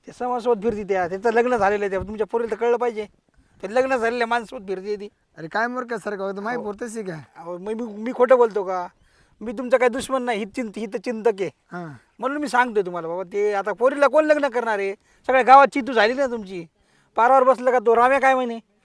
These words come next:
Speaker 1: काय चाललं? तो राम्या हसतो, तुम्हाला तो दुसरा तो दिने हसत होता काल.
Speaker 2: हा का?
Speaker 1: पण तुम्ही आता आपले,
Speaker 2: हम्म.
Speaker 1: आपलं काय ते चा-,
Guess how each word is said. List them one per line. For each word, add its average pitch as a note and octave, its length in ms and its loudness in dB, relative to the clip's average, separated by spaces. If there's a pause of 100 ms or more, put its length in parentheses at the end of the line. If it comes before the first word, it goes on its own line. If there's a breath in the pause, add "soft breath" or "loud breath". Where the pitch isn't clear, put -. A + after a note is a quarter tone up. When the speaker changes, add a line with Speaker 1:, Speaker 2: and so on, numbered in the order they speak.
(300)
Speaker 1:
काय G#3+ 160 0
चाललं? F#3+ 280 -2
तो F3+ 100 -4
राम्या A3 340 2
हसतो, G#3+ 320 0
तुम्हाला G#3 280 -4
तो G3 180 -4
दुसरा G3+ 360 -4
तो G3 120 -8
दिने A3+ 240 -2
हसत G#3 420 2
होता F#3+ 140 -4
काल. E3+ 300 -4 (320)
Speaker 2:
हा F3+ 140 -6
का? G#3 100 -2 (140)
Speaker 1:
पण F#3+ 100 -6
तुम्ही B3+ 200 -2
आता A#3+ 140 0
आपले, A3+ 380 6
Speaker 2:
हम्म. - 680 -14 (100)
Speaker 1:
आपलं G#3 300 -6
काय G#3 140 -4
ते G3 180 -8
चा-, F3+ 200 -4